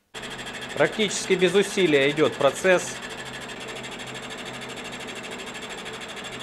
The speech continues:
Ну и финалочка, максимально убираем лишнее. Неужели эта деталь щас будет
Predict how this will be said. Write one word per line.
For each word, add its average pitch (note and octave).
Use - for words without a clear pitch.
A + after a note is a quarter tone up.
Ну G#3+
и F#3
финалочка, E3
максимально D3
убираем C#3+
лишнее. C3
Неужели F#3
эта F#3
деталь E3+
щас D#3+
будет D#3+